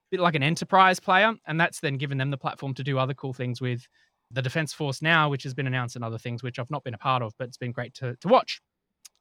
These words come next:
Um, but 'cause I got approached by a company called, uh, Meta Optima out of Vancouver, and they make technology to help doctors diagnose skin cancer using artificial intelligence. And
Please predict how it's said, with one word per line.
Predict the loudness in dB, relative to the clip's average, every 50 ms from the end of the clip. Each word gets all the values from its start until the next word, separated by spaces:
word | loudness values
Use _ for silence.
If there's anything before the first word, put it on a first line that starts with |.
| _ _
Um, | 2 2 2 2 0
but | -6 -8 0
'cause | 2 6 8
I | 8 8
got | 6 6 2 2 2 -2
approached | -6 -2 0 0 0 0 -2 -2
by | -2 0 0
a | -2
company | -4 -6 -6 -6 -6 -4 -4 -4 -4 -4 -8 _ _ _ _ _ _ _ _ _ _
called, | -4 0 0 2 2 2 0 0 -2 -4 -6 -8 -12 -16 _ _
uh, | -2 -2 -2 0
Meta | 0 0 0 0 2
Optima | 2 2 0 0 -2 -2 -2 -2 -2 -4 _ _ _
out | 0 0 0 0
of | 0 -4
Vancouver, | -2 -2 -2 0 -2 -2 -2 -2 -2 0 0 0 0 0 -2 -4 -4
and | -2 -2 -2 -2 -2 -4 -6 -8 -10 -6
they | -4 -4 -2
make | 0 -2 -4 -4
technology | -8 -12 -8 -8 -6 -6 -4 -4 -6 -6 -8
to | -8
help | -8 -8 -6 -6
doctors | -6 -6 -4 -6 -6
diagnose | -2 0 -2 0 0 0 -2 -2
skin | -2 -4 -4 -4 -2
cancer | 0 0 0 0 0 -2 -2
using | -2 -2 -2 -2 -2 -2
artificial | -4 -4 -4 -6 -10 -10 -8 -8
intelligence. | -10 -8 -8 -10 -12 -12 -14 -16 -18 _ -18 -18 -18 _ _ -20 -20 -20 -20 -20 -20 _ _
And | 2 4 4 4 2 2 0 -2 -4